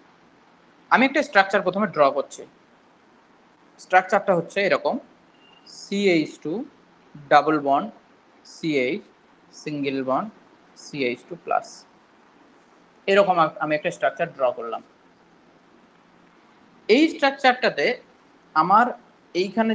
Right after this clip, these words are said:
যে পাই ইলেকট্রনস গুলো আছে, এই পাই ইলেকট্রনসটার আমি রিঅ্যারেঞ্জমেন্ট করব। রিঅ্যারেঞ্জমেন্ট কিভাবে করব? পাই ইলেকট্রনটার আমি রিঅ্যারেঞ্জমেন্ট করে আমি স্ট্রাকচারটাকে করে দেবো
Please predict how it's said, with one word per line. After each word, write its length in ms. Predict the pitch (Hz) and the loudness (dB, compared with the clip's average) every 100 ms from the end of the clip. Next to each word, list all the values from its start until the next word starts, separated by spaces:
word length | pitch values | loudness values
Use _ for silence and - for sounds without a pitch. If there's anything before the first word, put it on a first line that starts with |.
| 202 | 0
যে 60 | 220 - | -2 4
পাই 140 | 165 190 185 | 6 6 2
ইলেকট্রনস 460 | 180 180 175 165 165 | 0 0 -2 -2 -4
গুলো 140 | 147 135 120 | 0 2 2
আছে, 160 | - 269 - _ _ _ - 165 | 0 -8 -10 _ _ _ -2 0
এই 80 | 185 | 4
পাই 160 | 156 151 156 | 6 6 4
ইলেকট্রনসটার 680 | 151 - 151 147 - 147 156 | -2 -4 -6 -6 0 2 4
আমি 100 | 220 165 | 0 4
রিঅ্যারেঞ্জমেন্ট 680 | 170 151 147 143 147 135 135 - | 6 6 4 -2 -4 -6 -6 -10
করব। 180 | 113 107 - _ _ _ _ _ _ _ _ _ _ 160 | -12 -14 -20 _ _ _ _ _ _ _ _ _ _ 0
রিঅ্যারেঞ্জমেন্ট 580 | 208 233 240 233 233 233 240 | 6 6 6 2 -2 0 0
কিভাবে 240 | 220 233 233 | 0 0 0
করব? 140 | 233 294 370 _ _ _ _ _ - | 0 -2 -6 _ _ _ _ _ 4
পাই 140 | 165 175 | 4 4
ইলেকট্রনটার 580 | 180 175 175 175 170 160 151 | 0 -2 -4 -6 0 0 0
আমি 100 | 156 147 | -2 -4
রিঅ্যারেঞ্জমেন্ট 680 | 143 143 156 160 160 147 147 147 | 0 2 0 -4 -8 -8 -8 -8
করে 340 | 135 139 175 - _ _ _ _ _ - | -4 -2 -4 -8 _ _ _ _ _ -6
আমি 120 | 131 151 - | -6 -6 -4
স্ট্রাকচারটাকে 640 | 143 139 139 - 135 143 135 | -4 -2 -4 -2 -4 -4 -4
করে 120 | 127 | -4
দেবো 120 | 135 | -2